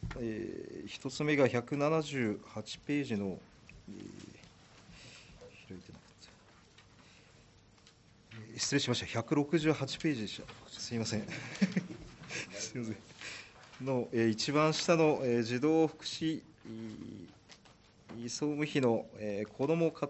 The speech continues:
庭科経費の一番上で、子ども子育て、えー、会議の、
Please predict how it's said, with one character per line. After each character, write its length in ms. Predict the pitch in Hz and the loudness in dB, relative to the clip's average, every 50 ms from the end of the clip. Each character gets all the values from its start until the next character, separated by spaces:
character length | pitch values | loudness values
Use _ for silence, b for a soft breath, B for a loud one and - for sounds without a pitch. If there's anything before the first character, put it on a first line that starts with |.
| - - | 0 2
庭 160 | 156 156 147 | 2 2 2
科 140 | - 165 156 | 0 -2 0
経 180 | - - 170 | 0 0 -2
費 260 | 165 143 - 113 - - - B B B B B B B B B B - | -2 0 0 -2 -2 -2 -6 B B B B B B B B B B -10
の 140 | 131 135 120 | -4 -2 -2
一 220 | 107 107 - - 151 | -2 -2 -4 0 2
番 260 | 147 151 156 156 156 | 2 2 4 2 4
上 100 | 160 160 | 4 6
で、 380 | 139 120 113 110 104 104 104 - - - | 6 6 6 6 4 4 2 -2 -4 -2
子 60 | 123 | 0
ど 120 | 127 151 | 2 4
も 100 | 170 160 | 4 2
子 160 | 156 - 165 160 | 0 -2 -6 -2
育 240 | - 170 175 175 | 2 4 4 4
て、 60 | 175 - | 4 4
え 1080 | 131 117 107 98 - - 104 98 101 98 90 92 90 87 92 82 - - - - - - | 6 6 6 4 2 -2 -2 0 0 0 0 -2 -4 -4 -6 -6 -8 -10 -12 -12 -14 -16
ー、 140 | - - - | -16 -8 -2
会 220 | 151 160 160 123 | 0 2 2 2
議 120 | 110 110 107 | 0 0 2
の、 280 | 120 120 117 110 - | 2 2 2 0 -2